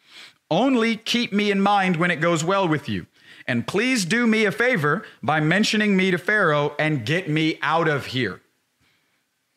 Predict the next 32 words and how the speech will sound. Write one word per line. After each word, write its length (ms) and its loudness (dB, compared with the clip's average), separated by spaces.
For 200 0
I 120 2
was 160 0
in 100 2
fact 340 -2
kidnapped 540 -2
from 220 -2
the 80 0
land 260 2
of 100 -2
the 80 0
Hebrews, 640 -2
and 160 -4
even 260 0
here 300 0
I've 200 -2
done 240 0
nothing 460 -2
that 160 -2
they 120 2
should 180 0
have 100 -2
put 160 0
me 140 2
in 80 2
the 80 2
dungeon." 500 0
Now, 240 0
look 140 -2
at 60 0
what 100 0
happens. 420 -4